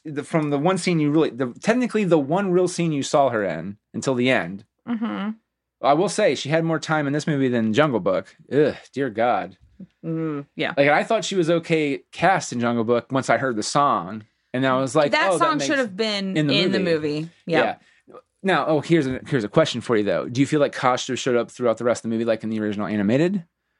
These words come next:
Speaker 1: Or just have the song and then Baloo saves him?
Speaker 2: Have the song and Baloo saves him would have
Speaker 1: Okay,
Speaker 2: been
Speaker 1: I'm good
Speaker 2: fine.
Speaker 1: like that.
Speaker 2: Yeah. But I feel like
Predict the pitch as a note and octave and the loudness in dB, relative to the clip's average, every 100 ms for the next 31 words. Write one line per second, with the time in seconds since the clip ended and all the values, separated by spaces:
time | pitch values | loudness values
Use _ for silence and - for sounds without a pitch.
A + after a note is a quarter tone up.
0 | _ C3+ B2 A2+ - - C3 A#2+ A#2 - | _ 2 4 2 -6 0 0 0 -4 -2
1 | B2 B2 A#2 A#2 A2+ _ - A2+ A2 G#2 | 0 0 -2 -4 -10 _ -8 -4 -2 0
2 | A2 G#2+ - D#2+ - C#2+ A2+ - _ _ | 0 0 -2 -6 -6 -10 -10 -16 _ _
3 | _ _ - E4+ C4+ C#4 A#3 G3+ F#3 E3 | _ _ -2 0 0 -2 -2 0 0 -2
4 | C3+ C3+ A#2 B2 C3+ C3 A#2 G#2+ A2 A2+ | -2 -4 -6 -4 -4 0 0 2 2 2
5 | G2 F#2+ F#2+ G#2 F#2+ _ - F3 G2+ - | 0 -2 -2 -4 -4 _ -4 0 0 -4
6 | _ - _ _ - G3 A#3 F3+ G#3 G#3+ | _ -20 _ _ -4 4 4 4 -2 -2
7 | A#3 A3+ G#3+ F#3 F3+ | -4 -2 -2 -4 -6